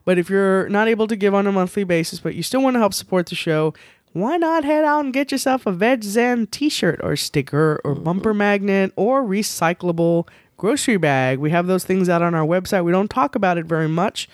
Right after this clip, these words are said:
Speaker 1: uh, but we did get, uh, recently an order for a sticker, and I thought, "You know what? We probably le-, need to remind people that that's out there,"
Speaker 2: Right.
Speaker 1: um, because we do have folks saying, you know, "How can I help?" And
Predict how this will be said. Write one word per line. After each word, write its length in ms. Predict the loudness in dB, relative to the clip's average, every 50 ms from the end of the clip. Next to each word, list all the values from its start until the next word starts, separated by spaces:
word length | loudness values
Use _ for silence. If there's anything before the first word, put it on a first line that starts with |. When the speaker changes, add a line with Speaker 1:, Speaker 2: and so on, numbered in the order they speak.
| -20 -20 -20 -20 -20 -10 -4
Speaker 1:
uh, 200 | -2 0 0 0
but 360 | 0 0 2 2 2 0 -2
we 200 | -2 -2 0 0
did 240 | 2 0 0 0 -2
get, 180 | -2 -2 -2 -4 -4 -2
uh, 200 | 0 0 0 0
recently 440 | 0 -2 0 0 0 0 2 2
an 120 | 2 2 2
order 320 | 2 2 2 0 0 -2
for 200 | 0 0 0 0
a 60 | 0
sticker, 420 | 0 -2 -2 -2 0 0 0 0 -2 -6 -14 -20 -20 _ _ -4
and 120 | -2 0 0
I 60 | 0
thought, 200 | 2 0 0 0
"You 80 | 0 0
know 100 | 2 2
what? 280 | 2 2 2 2 0 0
We 100 | 0 0
probably 360 | 0 0 0 0 0 0 0
le-, 160 | -2 -2 -4 -2
need 220 | -2 -2 0 0
to 120 | 0 0 0
remind 460 | 2 2 2 2 2 2 2 2 0
people 240 | 0 -2 -2 -2 -2
that 160 | -2 -2 0
that's 240 | 0 0 2 2 0
out 220 | 0 0 0 0
there," 240 | 0 2 2 2 2
Speaker 2:
Right. 280 | 2 0 0 2 0
Speaker 1:
um, 160 | 0 0 0 -2
because 300 | -4 -2 -2 -2 -2 0
we 120 | -2 -2
do 100 | 0 0
have 160 | 0 0 0 -2
folks 400 | -6 -6 -4 -2 -2 -2 -4 -6
saying, 220 | -6 -4 -2 -2
you 80 | -2 -2
know, 100 | -2 -2
"How 140 | -2 -4
can 160 | -4 -4 -4 -4
I 40 |
help?" 380 | -4 -2 -2 -2 -2 -4 -4 -4
And 180 | -4 -4 -4 -6